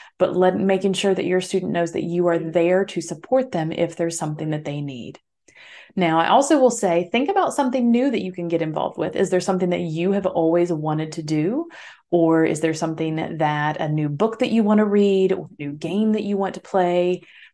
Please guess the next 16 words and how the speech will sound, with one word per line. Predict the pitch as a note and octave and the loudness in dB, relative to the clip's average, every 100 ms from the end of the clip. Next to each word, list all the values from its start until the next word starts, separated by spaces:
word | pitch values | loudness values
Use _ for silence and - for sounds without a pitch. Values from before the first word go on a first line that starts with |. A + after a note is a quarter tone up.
| - | -2
whether | E3+ D#3 | 0 0
it | D#3 | 2
be | G3+ | 2
with | G3+ G3+ | 2 0
your | F#3 | -2
friends, | F#3 F3 F3 | 0 -2 -2
but | F3 - - _ _ | -4 -4 -10 _ _
choose | - B3+ B3+ C4 | -4 0 0 2
some | D4+ C#4+ | 0 2
things | G3 E3+ | 2 2
that | F3 | 0
you | F3+ | 0
can | E3+ F3 | -4 -4
focus | E3+ D#3+ E3+ | -4 -2 -4
on | D#3+ D3+ | -4 -4
instead. | D3+ D3+ - - - - | -4 -6 -10 -10 -8 -10